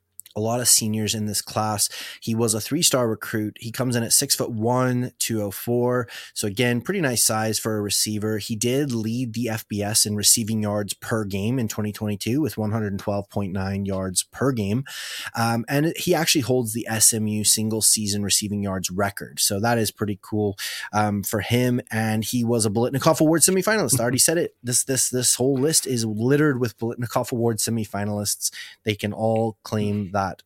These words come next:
title. Uh, yeah, I mean, I think that one thing that, side note, I find really interesting and fascinating about prospect evaluation is that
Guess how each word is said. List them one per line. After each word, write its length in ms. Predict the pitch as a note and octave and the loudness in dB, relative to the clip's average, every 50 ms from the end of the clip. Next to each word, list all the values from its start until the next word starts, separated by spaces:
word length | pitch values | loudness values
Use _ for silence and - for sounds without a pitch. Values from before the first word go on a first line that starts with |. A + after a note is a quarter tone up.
| _ _ | _ _
title. 460 | - - - G#2 G#2 G2+ G#2 G#2 G2+ - - - - - - - - | -8 -6 -2 -2 0 0 0 -2 -2 -4 -8 -12 -12 -12 -14 -10 -2
Uh, 540 | A2+ A#2 A#2 A#2 A#2 A#2 A2+ A#2 A#2 A#2 - - | 2 2 4 4 4 4 4 4 2 2 0 0
yeah, 180 | E3+ G3 C#3 - - | 0 0 0 0 -2
I 60 | - B2+ | -2 0
mean, 180 | D3 D#3 D3+ | 2 2 2
I 40 | C#3 | 0
think 360 | C3+ - D#3 D3+ D3 - - - | 0 0 -2 -2 -2 -4 -4 -2
that 360 | C3 B2 B2 A#2+ A#2 - _ _ _ _ _ | -2 0 0 -2 -4 -6 _ _ _ _ _
one 280 | C3 A#2+ C#3 C#3+ D3 | 0 2 4 4 4
thing 160 | C3+ D#3 D3 C#3+ | 4 2 2 2
that, 240 | C3 B2 B2 - - _ _ - | 2 2 0 -4 -8 _ _ -2
side 280 | - - - B2+ B2+ B2 | 0 2 2 2 2 2
note, 260 | B2+ B2 B2 - _ _ _ | 2 0 0 -2 _ _ _
I 80 | - | -6
find 220 | G#2+ - B2+ A#2+ A#2 | -4 -2 0 0 2
really 220 | B2 A#2+ A#2 A2+ | 0 0 0 0
interesting 300 | A2 G#2+ - - B2 A2+ | 0 0 0 0 0 -2
and 80 | A2+ - | -2 0
fascinating 500 | B2 G2+ G#2 - - A2+ A2+ A#2 A2+ A2 | 0 0 0 0 0 0 0 0 0 0
about 260 | G2 G#2+ G#2+ G#2+ - | 2 0 0 -2 -2
prospect 420 | - - G#2+ G#2 - - A2+ G#2+ | -6 -6 -6 -4 -4 -4 -6 -4
evaluation 640 | - G#2+ A2 G#2+ G#2+ G#2 G2+ G#2 G#2 - D#3 D#3+ E3 - _ - - - - - - - _ - | -4 -2 -2 -2 -2 -2 -2 -2 0 0 0 -2 -4 -6 _ -16 -16 -14 -14 -14 -16 -16 _ -4
is 240 | B2 B2 A#2+ A2 | -2 0 0 0
that 580 | G#2 B2 A#2 A2+ G#2+ G#2+ G#2+ G2+ - - - - | 0 0 -2 0 0 -2 -2 -2 -2 -2 -2 -2